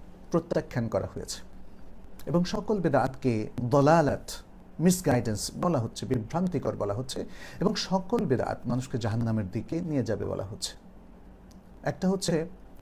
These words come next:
"ইয়াকুম ওয়া মুহদাসাতিল উমুর, ফা ইন্না কুল্লা মুহদাসাতিন বিদআহ, ওয়া কুল্লা বিদআতিন দালালাহ।" এবং, আহ, নাসাই সহ আরও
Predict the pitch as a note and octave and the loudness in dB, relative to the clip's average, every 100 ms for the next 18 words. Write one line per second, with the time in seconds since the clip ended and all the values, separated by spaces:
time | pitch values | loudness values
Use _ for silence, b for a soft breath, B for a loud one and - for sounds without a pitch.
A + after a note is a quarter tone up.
0 | - - - - D#3 F#3 G3 F3+ D3 C#3 | -18 -20 -12 2 6 6 4 2 2 2
1 | B2 B2+ C3 G3 D#3 - B2 D#3 G3 - | 2 2 2 0 0 0 4 4 2 -4
2 | B B B B - F#3+ D#3+ D3 A#3 A3 | B B B B -2 2 2 0 0 2
3 | F3+ D3 B2+ C3 D#3 C#3 C3+ B2 D3+ C3 | 2 0 4 4 4 4 6 8 8 8
4 | E3+ - - - - - C3+ C3 G3+ G#3 | 4 0 -8 -14 -14 -6 -2 0 0 2
5 | F#3 D#3+ D3 D3 E3+ D3 C#3+ E3 F#3+ G3 | 2 4 4 4 2 4 6 8 6 4
6 | G#3 - - - - - - - - - | 2 -6 -16 -18 -18 -18 -18 -18 -18 -18
7 | - - - - - - - - A#2+ A#2 | -18 -18 -18 -18 -20 -20 -12 -4 0 2
8 | G#2+ A#2+ - - - - - - - - | 2 -2 -6 -14 -18 -18 -16 -14 -10 -10
9 | - - - - B2+ B2 A#2 B2 B2 C3 | -10 -10 -10 -6 2 2 4 2 2 0
10 | C3 A#2 A#2 | 0 0 -2